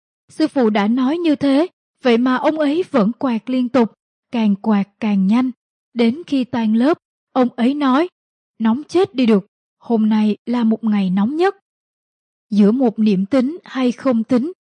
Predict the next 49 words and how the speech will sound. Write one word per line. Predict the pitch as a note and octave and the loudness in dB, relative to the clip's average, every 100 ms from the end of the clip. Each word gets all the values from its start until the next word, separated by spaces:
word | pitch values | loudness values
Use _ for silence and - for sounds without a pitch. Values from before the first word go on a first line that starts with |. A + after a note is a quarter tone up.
| _ _ | _ _
nhưng | F4 F4 | -4 -2
nó | E4+ D4+ | -2 -4
thực | G4 C#4 - | -4 -4 -2
sự | A#3+ G3 F#3+ | 0 0 0
quyết | E4+ D4+ | -2 0
định | A3 G3 | 0 0
hướng | G#3 B3+ D#4+ | 0 -2 0
đi | C#4 C4 | 0 0
của | - G#3 | -2 -2
mỗi | G#3+ A3 F3 | 0 0 0
một | C4+ C4 | -2 -4
người. | A3+ A3+ A3 G3 _ _ _ _ | 0 2 2 -2 _ _ _ _
Đó | A3+ D4+ | -2 0
là | D#4+ B3 A3 | 0 0 0
sự | G3 G#3+ F#3+ | 0 -2 -2
khác | D#4+ F4+ | -4 -4
biệt | B3 A3+ - | -2 -2 -2
trong | E4 D#4+ | -4 0
một | C4 G#3 B3 | 2 0 0
bước | E4 - | -4 -2
chân, | D#4 D#4 C#4+ _ _ - | 0 0 0 _ _ -2
cũng | A3 F#3+ | 2 2
là | C#4+ C4 | 2 0
một | G3+ G3+ G3 | 2 2 0
bước | D4+ E4 | -4 -2
ngoặt | B3+ A3 - _ | 0 0 -2 _
ở | - F#3 | -2 -2
thời | A3+ B3+ G3+ | 0 0 2
điểm | F#3+ F3 | 2 0
then | - B3+ A#3 | -4 -4 -4
chốt | B3 D#4+ D4+ | -2 -2 0
nhất | D4+ F4 - | -2 -2 -4
trong | B3 G#3+ | -2 0
cuộc | A#3 G3+ | 0 0
đời. | A3 G#3+ G3 - _ _ _ _ _ _ _ | 4 4 4 -2 _ _ _ _ _ _ _
Sau | - - C4 | -10 -2 0
ngày | A#3+ A3+ G#3+ | 2 2 2
hai | G#3 B3+ | 0 -2
mươi | B3 A#3+ | 0 0
tháng | A#3 B3 D4+ | 0 -4 -4
bảy | B3 F#3+ B3 | -2 0 -2
năm | D4 C4 | -2 -2
một | A3+ | 0
nghìn | A3+ A3+ G#3 | 2 2 0
chín | - D#4 | -2 -6
trăm | - C#4 B3 | -4 -2 -2
chín | C4 C#4 | -2 -4
mươi | D#4 | -4
chín, | - C4+ D4+ | -2 -2 -2